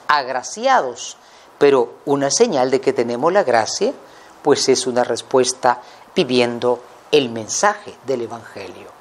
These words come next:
no repitiéndolo. San Francisco decía a sus, eh, enviados, a sus frailes, "Vayan por el mundo,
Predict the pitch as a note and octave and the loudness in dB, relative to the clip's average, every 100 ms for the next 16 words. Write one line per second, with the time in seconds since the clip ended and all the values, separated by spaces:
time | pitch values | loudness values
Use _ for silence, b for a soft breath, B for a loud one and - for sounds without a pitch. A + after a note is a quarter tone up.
0 | - B B B D#3 E3 E3 E3 E3 A3+ | -20 B B B 2 2 0 -4 -6 -4
1 | D3 G#2 - - - B B B B B | -6 -8 -18 -20 -20 B B B B B
2 | B - - C#4 G3+ E3 D3 C3 - B2+ | B -2 0 2 2 2 -2 0 2 2
3 | A#2+ - C3+ B2+ B2 - - D3 C3+ - | 0 -2 2 4 4 2 0 0 0 -4
4 | C3 B2 - - B2 A#2+ A#2 A2+ A2+ C#3+ | -4 -4 -2 2 2 4 0 -4 -6 -6
5 | B2 B2 A#2 A#2+ A#2+ A#2 B2+ A2+ C3+ A#2+ | -2 2 4 4 0 -6 -8 -8 -8 -10
6 | - B2+ A#2 A2+ G#2+ G#2 - - B B | -2 2 2 0 -8 -10 -8 -10 B B
7 | B B B B C3 F3+ G3+ G3 F#3+ F#3+ | B B B B 0 2 2 -2 -8 -4
8 | E3+ D#3+ F3 A#3 A#3 A3+ A3+ A3 A3 G#3+ | -4 -4 -4 -4 -4 0 4 4 4 0